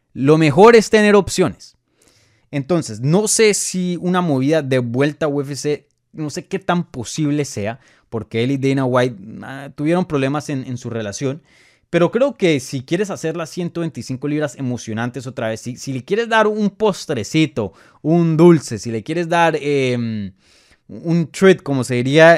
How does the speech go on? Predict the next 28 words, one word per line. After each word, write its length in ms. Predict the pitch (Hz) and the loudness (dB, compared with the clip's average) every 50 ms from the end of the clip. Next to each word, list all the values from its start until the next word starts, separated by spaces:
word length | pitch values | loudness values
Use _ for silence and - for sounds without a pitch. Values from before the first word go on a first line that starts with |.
| 143 139 | 4 -2
en 200 | 135 143 147 135 | -8 -6 -4 -2
inglés, 560 | 123 120 113 131 147 147 120 - - - _ _ - | -2 -2 -2 0 -2 -2 -2 -4 -10 -20 _ _ -6
a 160 | 120 120 123 | -4 -4 -4
los 180 | 120 117 - | -4 -6 -10
fans 420 | - - - 185 180 160 120 104 - | -14 -4 0 0 0 0 0 -4 -6
de 80 | 127 | -8
las 140 | 123 107 - | -10 -6 -6
artes 220 | 135 131 - 151 151 | -6 -6 -6 -8 -6
marciales 340 | 135 117 - 135 135 135 | -6 -6 -6 -8 -6 -4
mixtas, 440 | 139 143 135 - - 156 143 - _ _ _ _ _ _ _ _ _ _ _ _ _ _ _ | -4 -4 -6 -6 -8 -10 -10 -10 _ _ _ _ _ _ _ _ _ _ _ _ _ _ _
Demetrius 480 | - 139 147 160 202 262 269 - 247 202 | -18 -10 -2 0 0 0 0 -4 -2 0
Johnson 300 | 220 247 233 - 240 214 | 0 0 0 0 -2 -2
no 140 | 208 220 214 | -2 -2 -2
te 120 | - 226 | -2 0
va 80 | 214 202 | 0 0
a 20 | |
romper 420 | 196 185 196 190 185 - 196 190 185 | 0 0 -2 -4 -2 -2 -2 -2 0
la 160 | 185 175 - | -2 -4 -4
taquilla 340 | - 104 - - 127 123 135 | -6 -10 -6 -6 -4 -4 -4
en 100 | 135 127 | -6 -2
pay-per-views, 520 | 127 123 123 - 123 117 101 80 82 101 | -2 -2 -2 -2 -2 -4 -6 -8 -8 -4
no 140 | 135 160 156 | -4 -4 0
te 100 | - 185 | 2 6
va 100 | 175 175 | 6 6
a 40 | 165 | 6
vender 280 | 160 151 147 143 139 | 6 4 4 4 4
un 140 | 139 139 139 | 4 2 2
millón. 400 | 139 139 127 120 104 87 90 95 | 0 0 -2 -2 -6 -8 -12 -16